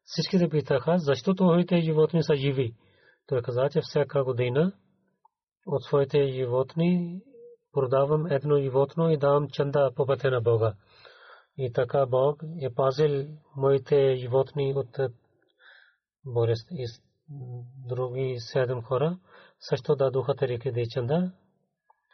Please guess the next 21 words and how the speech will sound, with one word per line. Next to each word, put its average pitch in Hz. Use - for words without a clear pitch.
Те 135
гледаха, 127
че 156
техните 143
животни 135
също 151
станаха 127
здрави. 113
И 123
лекар 120
на 123
животните 120
каза, 131
ветеринар, 135
че 127
няма 135
да 135
бъде 123
едно 147
животно 123
жив. 123